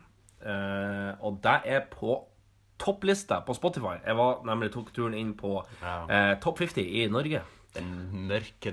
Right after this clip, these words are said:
Speaker 2: dalen der.
Speaker 1: Ja, jeg skulle ta et lite dypdykk da i, eh, i mainstream-musikken anno, eh, starten av tjue-, første kvartal tjue sytten.
Speaker 2: Ja.
Speaker 1: Og der, eh, oppdaget jeg til min store forskrekkelse en låt av, eh,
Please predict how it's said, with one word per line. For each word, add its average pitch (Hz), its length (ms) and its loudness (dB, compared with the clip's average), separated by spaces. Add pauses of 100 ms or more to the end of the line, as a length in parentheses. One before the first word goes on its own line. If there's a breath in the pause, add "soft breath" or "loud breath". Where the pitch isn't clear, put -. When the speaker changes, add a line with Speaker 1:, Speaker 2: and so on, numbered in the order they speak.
Speaker 2:
dalen 90 480 0
der. 87 340 -4
Speaker 1:
Ja, 104 360 10
jeg 104 100 4
skulle 131 420 4
ta 131 180 6
et 120 80 4
lite 110 200 -2
dypdykk 120 400 2
da 101 140 2
i, 98 320 2
eh, 95 260 -2
i 104 160 -2
mainstream-musikken 107 1000 -2
anno, 95 480 -4
eh, 92 280 -8
starten 101 320 -4
av 90 160 -8
tjue-, 95 220 -12
første - 260 -8
kvartal 95 340 0
tjue 101 160 -4
sytten. 160 460 0
Speaker 2:
Ja. 120 100 -4 (520 loud breath)
Speaker 1:
Og 151 400 6 (100)
der, 143 400 10 (100)
eh, 113 540 6 (100)
oppdaget 147 500 6
jeg 92 120 -4
til 120 120 0
min 110 120 2
store 127 380 2
forskrekkelse 110 680 -2
en 104 160 0
låt 123 360 4
av, 98 300 2 (140)
eh, 104 240 -2